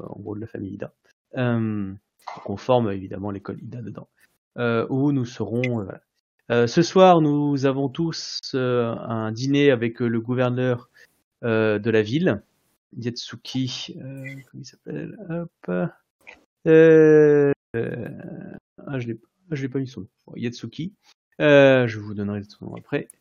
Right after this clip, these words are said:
Mais, euh, d'abord, en tout cas, je, je tiens à vous dire que, euh,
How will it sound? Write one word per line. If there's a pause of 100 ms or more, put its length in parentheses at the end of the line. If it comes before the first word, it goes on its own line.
(600)
Mais,
euh,
d'abord,
en
tout
cas,
je,
je (140)
tiens
à
vous
dire
que,
euh,